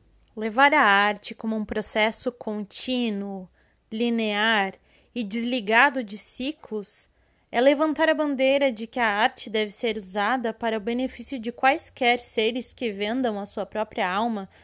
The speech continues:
a um sistema de desigualdades e opressões. Não existe arte longe da resistência às desigualdades e opressões, sejam elas sociais ou individuais.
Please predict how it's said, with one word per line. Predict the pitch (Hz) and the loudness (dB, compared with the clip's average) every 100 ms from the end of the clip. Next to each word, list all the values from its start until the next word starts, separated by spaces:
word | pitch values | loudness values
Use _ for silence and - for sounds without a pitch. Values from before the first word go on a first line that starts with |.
| _ _ | _ _
a | 220 | -2
um | 269 | -2
sistema | - 311 - 262 262 | -2 -4 -2 0 0
de | 240 | -4
desigualdades | 220 240 240 220 233 220 202 190 | -6 -6 -2 0 0 0 -4 -2
e | 226 | -4
opressões. | 233 277 - 185 190 - - - _ _ _ _ _ _ | -2 -8 -8 -12 -12 -18 -20 -20 _ _ _ _ _ _
Não | 226 277 | 0 2
existe | 311 208 226 233 - 240 | 2 0 -2 -2 -4 0
arte | 202 196 208 214 - 226 | 2 4 4 0 -4 -6
longe | 208 220 226 226 | -4 -4 -4 0
da | 220 | 0
resistência | 226 190 214 - 214 226 226 226 | 0 -4 -8 -6 -4 -4 -4 -6
às | 202 | -6
desigualdades | 208 220 208 208 202 202 190 170 | -6 -4 -2 0 0 -2 -4 -6
e | 190 | -6
opressões, | - 196 - 185 180 - - _ _ _ _ _ _ | -6 -12 -12 -16 -16 -20 -20 _ _ _ _ _ _
sejam | - 240 240 233 | 0 2 2 0
elas | 214 208 202 | 0 -2 -4
sociais | 226 - 214 202 247 285 | -8 -6 0 4 4 2
ou | 285 294 | -2 -2
individuais. | 285 285 277 277 320 214 185 - | -2 -4 -4 -2 0 0 -4 -12